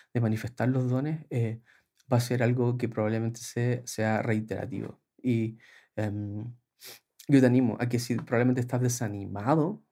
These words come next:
respecto a si tu vida, em, o s-, o si que tu vida ha, ha, ha fallado mucho y dices, "Ya, esto no es pa' mí",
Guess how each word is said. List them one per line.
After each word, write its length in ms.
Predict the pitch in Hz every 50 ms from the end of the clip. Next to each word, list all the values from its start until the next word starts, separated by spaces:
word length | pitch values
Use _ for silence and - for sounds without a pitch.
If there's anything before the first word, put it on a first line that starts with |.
| _ _
respecto 520 | - - 120 - - 117 117 - - - 110
a 60 | 110
si 320 | - - 107 113 123 - - _ _ - - _ _ -
tu 120 | - 120
vida, 540 | 113 110 113 117 120 120 120 120 120 - - -
em, 380 | 113 107 98 95 95 95 - - - _ - - - -
o 120 | - 143 139
s-, 120 | - -
o 100 | - 127
si 140 | 120 - -
que 120 | - - 120
tu 160 | 127 131 117
vida 280 | 120 120 117 110 - -
ha, 160 | - 117 113 113 -
ha, 380 | - 120 110 113 113 110 110 _ _ _ _ _ _ _ _ _ - - - _ _ _ _ _ _ _ _ _ _ _ _ _
ha 80 | - 120
fallado 340 | 120 - 127 123 127 120 120
mucho 440 | 120 127 139 131 131 - 123 117 110
y 160 | - 127 123
dices, 380 | 123 120 120 123 120 123 117
"Ya, 220 | 113 120 117 117 113
esto 200 | 117 - - 117
no 60 | 117
es 60 | 117 120
pa' 140 | 120 120
mí", 320 | 123 123 127 135 139 -